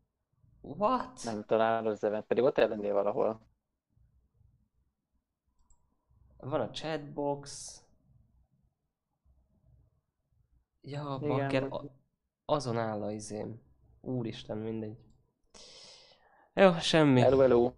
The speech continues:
Speaker 2: mindenkinek. Üdv mindenkinek.
Speaker 1: Jó reggelt,
Speaker 2: Sziasztok.
Speaker 1: igen. Jó reggelt, Adia.
Speaker 2: Na.
Speaker 1: Így.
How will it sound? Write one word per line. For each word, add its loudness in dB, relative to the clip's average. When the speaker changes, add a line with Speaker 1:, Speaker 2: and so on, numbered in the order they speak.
Speaker 2:
mindenkinek. -2
Üdv -4
mindenkinek. 0
Speaker 1:
Jó 2
reggelt, 6
Speaker 2:
Sziasztok. -2
Speaker 1:
igen. 2
Jó 0
reggelt, 4
Adia. 2
Speaker 2:
Na. 2
Speaker 1:
Így. -6